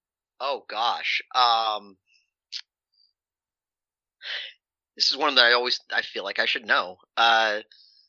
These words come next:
is it like the, uh, is it just called the Turing Award?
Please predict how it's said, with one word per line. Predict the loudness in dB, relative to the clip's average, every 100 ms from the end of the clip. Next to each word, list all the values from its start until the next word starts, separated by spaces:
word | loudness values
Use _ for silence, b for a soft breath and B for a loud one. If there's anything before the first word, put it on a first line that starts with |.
| b _ _ _ _ _ _ _ _ B B B B B B _
is | 0 2
it | 6
like | 4 4
the, | 0 0 0 -4
uh, | -10 -12 -16 -18 _
is | -8
it | -4
just | -2 -2
called | -2
the | -6
Turing | -8 -10 -12 -12 -12 -16
Award? | -18 -14 -8 -8